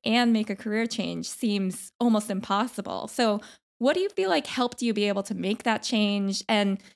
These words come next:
you know, I love the fact that you brought in the fact that, like, you got this confidence from doing Beachbody to kind of weave into there. But yeah, talk a little bit more about how that really felt to you and,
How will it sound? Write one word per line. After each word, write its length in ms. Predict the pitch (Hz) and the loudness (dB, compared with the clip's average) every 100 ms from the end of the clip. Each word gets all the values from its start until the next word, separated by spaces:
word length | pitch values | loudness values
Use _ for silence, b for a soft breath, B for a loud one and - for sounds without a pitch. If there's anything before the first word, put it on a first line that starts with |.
| _ | _
you 100 | 247 | 4
know, 100 | 226 | 6
I 140 | - | 6
love 260 | 240 247 285 | 4 4 2
the 100 | 269 | 0
fact 240 | 254 220 | 0 0
that 60 | 220 | -2
you 120 | 202 | -4
brought 240 | 202 196 196 | 0 2 2
in 120 | 190 | 0
the 80 | 185 | -2
fact 260 | 185 175 | -2 -2
that, 140 | 190 185 | -4 -4
like, 320 | 180 180 - _ - | -2 -4 -8 _ -2
you 160 | 214 | -2
got 300 | 208 208 208 | 2 2 2
this 140 | 208 202 | -2 -2
confidence 560 | 220 196 196 185 196 | 0 0 0 -4 -4
from 180 | 294 285 | -2 2
doing 260 | 247 208 208 | 2 2 0
Beachbody 560 | 190 - 190 185 180 | -2 -4 -4 -2 -4
to 100 | - | -6
kind 220 | 214 196 185 | -8 -6 -6
of 160 | 180 | -4
weave 200 | 196 190 | -2 0
into 280 | 196 220 220 | 2 2 2
there. 360 | 180 180 170 170 b _ _ - | -2 -2 -4 -8 b _ _ 0
But 120 | 226 | 4
yeah, 200 | 277 220 | 4 2
talk 320 | - 330 392 | 0 -2 0
a 40 | |
little 220 | 403 349 302 | 0 0 0
bit 180 | 247 | 0
more 440 | 214 214 226 208 180 | 2 2 4 2 0
about 480 | 196 208 190 185 - | 0 2 2 0 0
how 260 | 214 214 | 2 2
that 260 | 214 202 185 | 2 0 0
really 240 | 202 196 | 0 0
felt 380 | 190 185 190 - | -2 -2 -2 -2
to 100 | - | -4
you 360 | 190 180 175 170 | -2 -2 -2 -2
and, 280 | 175 175 | -4 -6